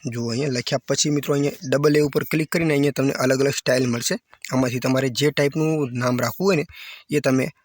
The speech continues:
અહીંયાથી રાખી શકો છો. તો આપણે અહીંયા આ રીતે મેં સેટ કર્યું છે. જુઓ અહીંયા. તો આ સેટ કર્યા પછી એને મોટી સાઇઝ આ રીતે કરી લઉં છું. મોટી સાઇઝ કર્યા પછી એને તમારે ડબલ અંક કરવા છે,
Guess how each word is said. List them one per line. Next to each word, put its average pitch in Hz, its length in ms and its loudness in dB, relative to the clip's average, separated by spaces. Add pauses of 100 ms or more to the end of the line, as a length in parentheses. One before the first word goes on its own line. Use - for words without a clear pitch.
(120)
અહીંયાથી 131 400 -2 (300)
રાખી 123 280 0
શકો 120 280 -4
છો. 180 120 -4 (440)
તો - 120 -10
આપણે 127 220 -4
અહીંયા 147 320 -2
આ 127 80 -4
રીતે 120 220 -6
મેં 120 140 -4
સેટ 147 260 -2
કર્યું 131 220 -2
છે. 165 180 -4
જુઓ 123 200 -2
અહીંયા. 127 300 -4 (1300)
તો 135 60 -8 (100)
આ 120 40 0
સેટ 135 320 -2
કર્યા 143 260 -2
પછી 143 180 -2
એને 151 80 0
મોટી 127 420 -4
સાઇઝ 131 180 -4
આ 123 120 -4
રીતે 120 180 -8
કરી 123 240 -6
લઉં 117 100 -6
છું. - 160 -8 (180)
મોટી 127 260 -6
સાઇઝ 143 320 -2
કર્યા 139 240 0
પછી 139 240 -2
એને 139 100 0
તમારે 135 340 -2
ડબલ 135 360 0
અંક 131 180 -4
કરવા 120 320 -4
છે, 175 120 -2